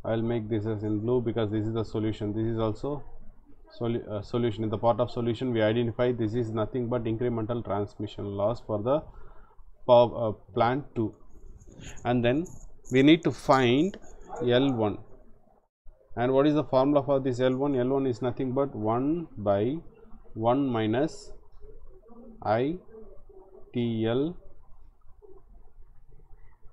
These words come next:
one. For one means this is one. We need to find this. So understand the question.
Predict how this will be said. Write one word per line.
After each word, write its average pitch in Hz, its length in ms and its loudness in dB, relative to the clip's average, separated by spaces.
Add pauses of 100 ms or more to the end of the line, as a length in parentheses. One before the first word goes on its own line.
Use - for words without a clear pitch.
(760)
one. 113 260 2 (460)
For 123 320 4 (240)
one 127 260 2
means 156 300 2
this 110 220 -2
is 104 160 0
one. 101 220 -2 (1000)
We 127 100 4
need 135 220 4
to 135 80 0
find 117 360 2
this. - 360 -6 (1500)
So - 160 0
understand 156 400 6
the 139 60 2
question. 185 360 2